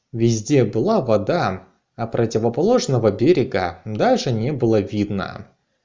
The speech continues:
На озере было несколько небольших островов.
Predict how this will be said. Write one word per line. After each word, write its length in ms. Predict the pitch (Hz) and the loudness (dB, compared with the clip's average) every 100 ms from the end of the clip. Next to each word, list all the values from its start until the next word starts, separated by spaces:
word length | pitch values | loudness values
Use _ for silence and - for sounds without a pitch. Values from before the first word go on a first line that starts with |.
| _ _ _ - | _ _ _ -6
На 260 | 110 - | -4 -4
озере 600 | 107 147 147 110 98 90 - | 2 2 2 0 -2 -2 -4
было 420 | 120 175 190 117 | 2 4 4 2
несколько 800 | 101 104 165 139 113 - - - - | -2 -4 -4 -4 -8 -6 -8 -8 -4
небольших 680 | 120 110 104 - 180 202 170 | -4 0 0 0 0 2 0
островов. 760 | - 110 104 104 98 - - | -6 -4 -2 2 2 2 -8